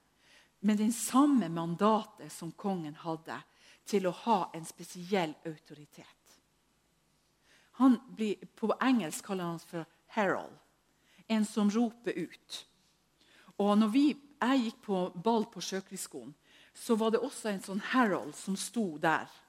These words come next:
og ropte for hver par som kom inn på Sjøkrigsskolen, for at alle skulle få vite hvem som er til stede.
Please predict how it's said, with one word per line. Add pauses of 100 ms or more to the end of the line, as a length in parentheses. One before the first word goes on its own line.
(680)
og
ropte (260)
for
hver (240)
par
som
kom
inn
på
Sjøkrigsskolen, (280)
for
at (100)
alle
skulle
få
vite
hvem
som
er
til
stede.